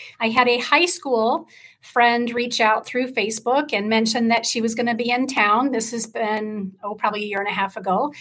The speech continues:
And would, would I be open to coffee? And we don't know each other well. We see each other at reunions and, of course, on social media, thumbs up or a little like this, like that. And I said, "I, I'd love that." And,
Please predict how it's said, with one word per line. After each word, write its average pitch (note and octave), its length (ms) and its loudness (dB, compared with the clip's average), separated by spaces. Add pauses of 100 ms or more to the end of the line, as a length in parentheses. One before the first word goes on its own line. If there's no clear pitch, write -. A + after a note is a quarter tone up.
(160)
And B3 200 2
would, B3+ 260 0
would C4 160 4
I C4+ 80 6
be A#3+ 160 0
open A3+ 260 0
to A3 80 -2
coffee? G3+ 720 -2
And A3 380 2
we C#4+ 100 -2
don't - 140 2
know B3 140 2
each B3 160 0
other A#3 180 4
well. G#3+ 420 4
We B3 60 -6
see A#3+ 160 -2
each A#3 160 -6
other A3+ 160 0
at A3 80 -10
reunions A3 520 4
and, G#3+ 100 -2
of G#3+ 60 -14
course, G#3+ 280 -2
on G#3+ 140 0
social G#3 340 -2
media, G3+ 400 -2
thumbs G#3+ 380 2
up G#3+ 260 4
or G3 80 -2
a G3+ 80 -4
little G3 180 -6
like G#3+ 260 0
this, A3 220 -2
like G3+ 220 -6
that. G3+ 300 0 (840)
And B3+ 120 4
I C4+ 100 4
said, C#4+ 180 0
"I, C#4+ 140 4
I'd C#4+ 220 -4
love F4 240 -2
that." - 280 -4
And, A#3+ 400 2